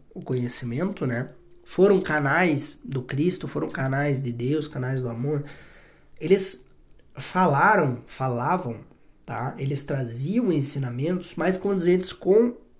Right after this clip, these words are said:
a raça, com a psicologia daquele povo, tá?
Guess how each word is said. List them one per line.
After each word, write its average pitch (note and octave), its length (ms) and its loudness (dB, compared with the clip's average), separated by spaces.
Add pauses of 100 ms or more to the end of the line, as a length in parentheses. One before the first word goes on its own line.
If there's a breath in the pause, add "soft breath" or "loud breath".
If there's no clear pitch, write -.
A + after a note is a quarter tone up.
(260)
a G3 100 4
raça, F3 500 2
com D#3+ 160 -4
a D3+ 60 0
psicologia E3 680 2
daquele F3 260 0
povo, E3+ 500 4 (540 soft breath)
tá? A#2+ 300 -6